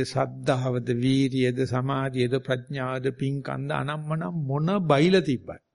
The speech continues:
මේ මං කියන්නේ මේ බුද්ධ ආගම පැත්තෙන් බලලා මොනව තිබ්බත් ඌ සතිය පැත්තට ඔළුව දැම්මනම් බුදුන්ගේ පැත්ත තමයි. ඒක නිකන් හරියන්නේ නැහැ. සත්පුරුෂ ඇසුර තියෙනවා. මේ තාම අමාරු ගමන,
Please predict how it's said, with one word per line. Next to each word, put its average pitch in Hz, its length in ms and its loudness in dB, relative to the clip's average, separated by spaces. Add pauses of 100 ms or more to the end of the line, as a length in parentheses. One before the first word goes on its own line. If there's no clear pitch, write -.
(200)
මේ 92 120 -8
මං 98 180 -2
කියන්නේ 98 240 -6
මේ 95 140 -8
බුද්ධ 143 200 2
ආගම 123 200 0
පැත්තෙන් 107 320 -6
බලලා 87 380 -14
මොනව 151 300 -2
තිබ්බත් 131 400 -4 (400)
ඌ 139 100 -4
සතිය 156 400 -2
පැත්තට 160 340 -2
ඔළුව 135 260 0
දැම්මනම් 107 480 -4 (760)
බුදුන්ගේ 127 380 2
පැත්ත 110 220 -8
තමයි. - 280 -10 (760)
ඒක 156 140 -4
නිකන් 151 400 4
හරියන්නේ 120 480 0
නැහැ. 120 380 -4 (380)
සත්පුරුෂ 135 460 -4
ඇසුර 131 300 -4
තියෙනවා. 107 440 -14 (600)
මේ 143 180 0
තාම 147 560 0
අමාරු 147 400 2
ගමන, 143 340 2